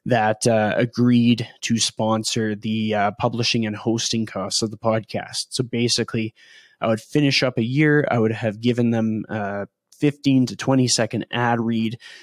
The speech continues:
that was just part of my intro for every episode of that year. And then when the bill came up, they just reimbursed me for that. So it was a very, very low barrier to entry kind of podcast sponsorship.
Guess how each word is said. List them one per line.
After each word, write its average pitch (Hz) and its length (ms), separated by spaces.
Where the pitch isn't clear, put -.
that 117 80
was 110 140
just 98 160
part 117 200
of 110 80
my 101 120
intro 143 560
for 110 340
every 113 320
episode 135 320
of 131 100
that 135 140
year. 147 340
And 123 180
then 117 120
when 117 160
the 110 80
bill 135 240
came 135 200
up, 131 220
they 113 160
just 110 320
reimbursed 104 540
me 101 80
for 95 160
that. 92 240
So 120 100
it - 20
was 110 120
a 110 40
very, 127 540
very 113 500
low 123 680
barrier 123 440
to - 220
entry 127 600
kind 123 200
of 104 100
podcast 123 360
sponsorship. 127 720